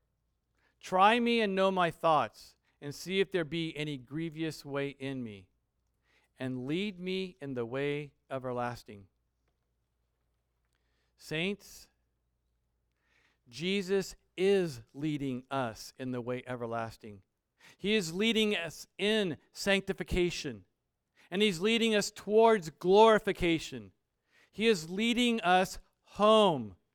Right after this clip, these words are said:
He has gone to prepare a place for you. If it were not so, ha-, would he have told you that he had done this?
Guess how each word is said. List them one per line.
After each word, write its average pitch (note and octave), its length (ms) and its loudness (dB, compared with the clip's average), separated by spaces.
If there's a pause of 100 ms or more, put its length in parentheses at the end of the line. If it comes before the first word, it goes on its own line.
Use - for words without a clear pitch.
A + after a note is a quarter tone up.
(680)
He A3 260 0
has G3+ 200 0
gone G#3+ 480 6
to F#3 80 -12
prepare G3 340 0
a G3 60 2
place G#3 420 0
for G#3 160 -4
you. D#3+ 300 -2 (160)
If G3+ 180 2
it A#3+ 140 4
were A3+ 180 4
not G#3 320 4
so, G#3 560 2 (360)
ha-, G3 180 2
would A3 240 4
he A#3 100 4
have G#3+ 140 4
told G#3 360 0
you G#3 120 -4
that G3 200 2
he F#3 140 -2
had F#3 140 2
done F#3+ 320 2
this? C3+ 420 -4